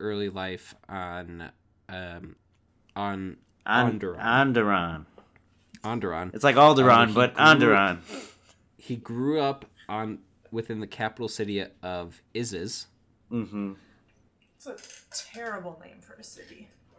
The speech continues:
Speaker 1: It's a terrible name for a city. We'll get into that even more, but, like, that, that is, of all the city names, that is,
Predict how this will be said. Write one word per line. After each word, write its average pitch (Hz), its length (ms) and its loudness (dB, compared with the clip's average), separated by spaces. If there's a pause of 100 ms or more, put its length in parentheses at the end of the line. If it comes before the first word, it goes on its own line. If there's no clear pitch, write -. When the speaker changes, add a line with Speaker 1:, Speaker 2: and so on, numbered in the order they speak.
(420)
Speaker 1:
It's - 160 -16
a 107 60 -10
terrible 104 680 -8
name 65 180 -20
for - 140 -18
a - 40 -16
city. - 260 -14
We'll 107 160 -6
get 120 160 -2
into 98 160 -8
that 87 160 -6
even 85 100 -12
more, 80 220 -14
but, 78 120 -18
like, 80 300 -16
that, 98 320 -8
that 107 140 -6
is, 87 260 -10 (800)
of 123 240 -4
all 123 340 0
the 131 100 -8
city 110 380 -6
names, 101 640 -12
that 90 220 -6
is, 87 300 -12